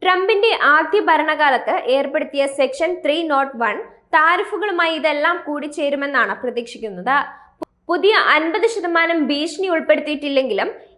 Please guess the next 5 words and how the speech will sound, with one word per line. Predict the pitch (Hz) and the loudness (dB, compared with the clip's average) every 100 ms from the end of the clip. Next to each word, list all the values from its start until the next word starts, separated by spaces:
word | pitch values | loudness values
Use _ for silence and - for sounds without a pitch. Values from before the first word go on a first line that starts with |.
| 339 | 0
ഈ | 403 440 | 4 4
റൂബ്രിക്കിന് | 349 277 370 381 381 - | 2 2 -2 -2 -4 -2
കീഴിൽ | 302 311 311 | -2 -4 0
ചൈനയ്ക്കെതിരായ | 302 294 311 320 294 285 269 - | 0 0 -2 -2 2 2 4 2
ഫലപ്രദമായ | 349 320 320 339 339 311 | 2 0 -2 -4 0 0